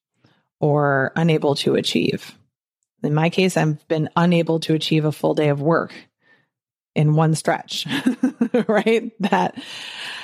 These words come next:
thought that that's a problem has created frustration for me, or thinking my belief that they would be different by now, that, that I would be able to just have them hanging out with me in my office with them snoozing beside me and everything would be hunky-dory. Well,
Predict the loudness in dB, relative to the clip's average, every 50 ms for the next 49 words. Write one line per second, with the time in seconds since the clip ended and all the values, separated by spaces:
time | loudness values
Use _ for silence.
0 | -16 -18 -20 _ _ -2 0 2 2 2 2 0 0 -2 -2 -2 -2 -2 -2 -4
1 | -8 -6 -4 0 0 0 2 2 2 2 2 2 0 0 0 0 0 0 0 0
2 | -2 -4 -4 -4 0 0 0 0 0 -2 -4 -4 -4 -4 -4 -2 -2 -4 -2 0
3 | 0 0 2 2 0 0 0 0 0 0 0 2 2 0 0 0 0 0 2 2
4 | 0 0 0 0 -2 -2 0 0 0 2 2 4 4 4 2 2 0 0 0 0
5 | 0 0 0 0 0 0 0 0 0 0 0 0 0 -2 -2 -2 0 0 0 -2
6 | -4 -6 -4 -2 0 0 0 -2 -2 -2 0 0 0 0 -2 -2 0 0 0 0
7 | 0 -2 -2 0 0 -2 -2 0 -2 -2 0 2 2 2 2 2 2 2 2 2
8 | 0 0 -2 -2 0 0 2 2 2 2 2 0 0 0 0 2 2 0 0 0
9 | -2 -4 -4 -2 -2 -2 0 0 2 2 0 0 -2 -4 -6 -2 0 2 2 2
10 | 2 2 0 2 0 0 -2 -2 0 0 0 0 0 2 2 2 2 2 2 0
11 | 0 -2 -2 -2 0 -2 0 0 0 0 2 2 2 2 0 0 -2 -2 -2 0
12 | 0 0 0 2 2 0 0 -2 -4 -4 0 0 2 2 0 0 -4 _